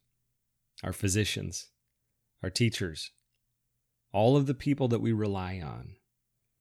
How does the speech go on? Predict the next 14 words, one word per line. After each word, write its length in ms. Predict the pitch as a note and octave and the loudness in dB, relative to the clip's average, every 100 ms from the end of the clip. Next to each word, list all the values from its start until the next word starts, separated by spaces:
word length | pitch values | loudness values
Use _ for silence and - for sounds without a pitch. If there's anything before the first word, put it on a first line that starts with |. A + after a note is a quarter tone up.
| _ _ _ | _ _ _
to 80 | - | -4
step 380 | - - G#2 - | -2 2 2 2
in 440 | A2 F2+ E2 F#2 - _ _ _ _ _ _ _ | 0 0 -6 -12 -16 _ _ _ _ _ _ _
when 160 | F2+ F2+ | -6 -4
things 500 | - G#2 G#2 F#2 F2+ | -2 -2 -2 -4 -4
really 460 | F#2 G#2 A2 G#2+ - | 0 2 4 2 2
are 480 | G#2+ F#2 D#2 D2 - _ _ _ - | 2 2 0 -6 -10 _ _ _ -6
an 180 | A#2 | -2
emergency. 720 | G2 F#2 F2+ E2 D#2 - F2 - _ _ _ _ _ _ _ _ _ _ _ _ - | 0 0 -2 -4 -6 -6 -8 -14 _ _ _ _ _ _ _ _ _ _ _ _ 0
I 80 | |
hope 200 | A2 D3 | 2 4
there's 220 | D#3+ C3+ - | 2 2 2
some 320 | B2 G#2 F2+ _ _ _ _ _ _ - | 2 2 -2 _ _ _ _ _ _ -4
perspectives 960 | A#2+ A2 - D#3+ - - - F2 - | 0 0 0 0 0 -6 -4 -8 -10